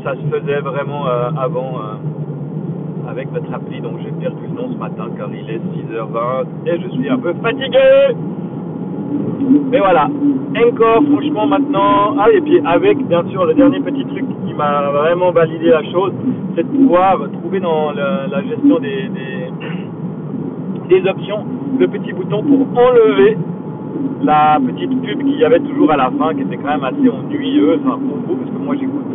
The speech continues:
rarement mon podcast, euh, après que je l'ai publié, donc, euh, elle me dérangeait moins. <laughs> Donc, euh, voilà, si vous devez vous lancer dans le podcast aujourd'hui, euh, et puis que vous ne savez pas trop comment vous y prendre, je vous conseille, euh, vraiment de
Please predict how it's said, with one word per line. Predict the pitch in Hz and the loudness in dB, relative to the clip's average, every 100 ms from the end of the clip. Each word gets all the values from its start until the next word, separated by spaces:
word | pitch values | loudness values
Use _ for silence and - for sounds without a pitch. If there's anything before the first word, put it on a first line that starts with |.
| 143 | -2
rarement | 151 269 277 247 | 2 2 4 4
mon | 233 | 2
podcast, | - - 269 233 - - - - - - - | 0 -2 0 -2 -4 -6 -8 -8 -6 -6 -4
euh, | 127 131 135 | -2 0 0
après | 135 117 | 0 0
que | 131 | -2
je | 139 | -4
l'ai | 139 | -6
publié, | 147 143 - 151 | -4 -4 -2 -2
donc, | 143 127 123 131 | -2 -2 -2 2
euh, | 127 123 120 - | 4 4 0 -4
elle | - | -4
me | - | -4
dérangeait | - 147 - 175 | -4 -2 0 2
moins. | 147 143 285 | 2 0 0
<laughs> | 269 - - - 269 262 - - - - - - | 0 2 4 4 2 0 0 -2 0 0 0 2
Donc, | 147 147 143 | 4 2 0
euh, | - 180 | 2 4
voilà, | 185 151 - - | 4 4 2 0
si | 151 | 0
vous | - | 0
devez | 151 147 | 0 0
vous | 151 147 | 0 2
lancer | 185 226 | 4 4
dans | 233 220 | 4 2
le | |
podcast | 147 139 - 143 131 | 0 0 -2 -2 0
aujourd'hui, | 175 160 165 165 | 0 2 4 4
euh, | 170 147 139 143 | 4 4 2 0
et | 139 | 0
puis | 147 151 | 0 0
que | - 160 | 4 4
vous | 147 - | 4 0
ne | |
savez | 165 147 | 0 2
pas | 143 208 | 2 2
trop | 139 | 0
comment | 143 135 147 | -2 2 4
vous | 135 | 4
y | - - | 0 -2
prendre, | 294 - 285 - - | 2 4 6 4 0
je | - | -2
vous | - 294 254 | -2 2 2
conseille, | 151 139 165 165 131 | 2 4 6 6 4
euh, | - - 147 - - | 4 4 2 0 0
vraiment | - 226 269 - - 254 269 277 | 2 2 2 0 -2 -4 -4 0
de | 147 | 4